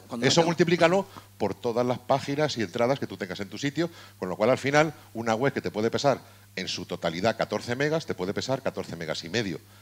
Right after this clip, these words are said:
Speaker 2: Igual no vamos a mucho más, pero pesa mu-, es como cuando minimizas código. Cuando minimizas código, reduces espacios, tabulaciones, no sé qué, no sé cuántos. Aquí simplemente le estás añadiendo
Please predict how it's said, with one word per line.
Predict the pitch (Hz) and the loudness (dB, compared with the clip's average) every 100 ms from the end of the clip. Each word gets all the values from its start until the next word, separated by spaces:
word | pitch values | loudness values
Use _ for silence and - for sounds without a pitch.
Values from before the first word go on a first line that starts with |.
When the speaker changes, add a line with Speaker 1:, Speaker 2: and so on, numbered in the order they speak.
| - - | -20 -12
Speaker 2:
Igual | 67 117 | -6 -4
no | 160 | 0
vamos | 120 107 | -2 -2
a | 85 | -6
mucho | 92 120 | -6 -4
más, | 165 170 | -4 -6
pero | - 98 92 | -2 -2 0
pesa | 120 101 | -2 -4
mu-, | 92 | -6
es | - | -8
como | 151 143 | -6 -2
cuando | 135 131 120 - - | -2 -2 -4 -10 -18
minimizas | 110 113 113 135 135 - | -8 -6 -2 2 2 2
código. | 98 85 71 - - - - - - | -2 -2 -6 -14 -20 -20 -20 -20 -8
Cuando | 87 90 | -6 -4
minimizas | 92 107 135 - | -4 -2 -2 0
código, | 151 151 156 170 - - - | 0 2 0 -2 -6 -20 -12
reduces | - 101 110 101 | -2 0 0 -2
espacios, | 90 - 131 117 127 110 | -2 6 6 6 -2 2
tabulaciones, | 92 98 - 127 139 123 | 0 2 0 0 -2 -4
no | |
sé | 95 | -6
qué, | 107 | -6
no | 107 | -8
sé | 104 | -8
cuántos. | 82 78 80 | -8 -8 -6
Aquí | 101 135 156 | -4 -2 -2
simplemente | 160 135 143 156 147 | -2 0 0 2 0
le | |
estás | - 143 | 0 -2
añadiendo | 139 139 151 175 | -2 0 0 -4